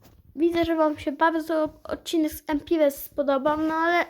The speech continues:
jak nie wstawicie więcej łapek, no to nie będzie odcinków z Empires, łatwo.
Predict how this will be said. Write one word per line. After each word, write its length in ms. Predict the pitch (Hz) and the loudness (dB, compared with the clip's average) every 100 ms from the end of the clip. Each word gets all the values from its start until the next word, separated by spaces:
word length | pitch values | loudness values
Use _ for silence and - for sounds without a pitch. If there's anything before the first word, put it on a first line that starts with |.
| - - | -6 -8
jak 200 | 339 359 | -6 -2
nie 120 | 370 | -4
wstawicie 440 | 370 359 349 349 | -4 -4 -2 -2
więcej 320 | 339 349 339 330 | 0 -2 0 0
łapek, 300 | 311 330 - | 0 -2 -6
no 120 | 349 | -8
to 100 | 339 | -4
nie 120 | 381 381 | 0 2
będzie 320 | 415 392 339 | 2 0 -2
odcinków 460 | - 294 277 269 | -6 -8 -6 -8
z 40 | 277 | -6
Empires, 500 | 262 277 254 247 - | -4 -2 -4 -4 -2
łatwo. 560 | 330 330 - 208 185 | -2 -4 -10 -8 -8